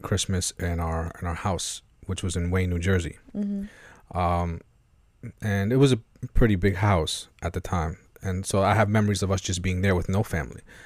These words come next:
Speaker 1: Um, and so I actually, <laughs> that's funny, funny now that I think about it. That's when I figured out that Santa wasn't real.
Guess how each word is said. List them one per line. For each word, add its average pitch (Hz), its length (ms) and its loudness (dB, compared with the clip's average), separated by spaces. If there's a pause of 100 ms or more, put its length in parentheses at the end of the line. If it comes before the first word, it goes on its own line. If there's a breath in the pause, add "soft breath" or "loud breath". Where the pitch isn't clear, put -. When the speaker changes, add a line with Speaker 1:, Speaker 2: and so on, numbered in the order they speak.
(280 loud breath)
Speaker 1:
Um, 87 460 -4 (420)
and 98 180 0
so 104 380 2
I 110 160 4 (120)
actually, 117 480 4 (340)
<laughs> - 340 -12
that's 107 220 -2
funny, 104 360 0
funny 95 360 -2 (420)
now 95 160 -2
that 85 80 0
I 87 60 0
think 98 180 -2
about 85 240 0
it. 85 100 -4 (600 loud breath)
That's - 180 -2
when 113 140 4
I 107 80 2
figured 98 340 0
out 92 160 0
that 87 180 -2
Santa 92 280 0
wasn't 87 280 -4
real. 95 280 0